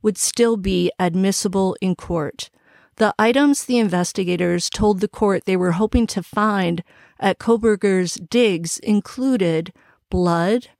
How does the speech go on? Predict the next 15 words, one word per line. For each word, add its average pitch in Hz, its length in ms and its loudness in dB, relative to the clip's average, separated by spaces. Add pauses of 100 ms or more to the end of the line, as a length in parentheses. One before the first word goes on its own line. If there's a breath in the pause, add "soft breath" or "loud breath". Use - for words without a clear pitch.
(440)
D 190 220 2
N 226 160 4
A, 196 300 2
the 190 140 -2
clothing 226 920 2
worn 202 380 2
during 190 320 0
the 180 100 -2
commission 185 460 -2
of 170 120 -4
the 170 80 -2
crime, 208 600 0
shoes 240 640 0
with 180 440 -2
diamond 202 680 0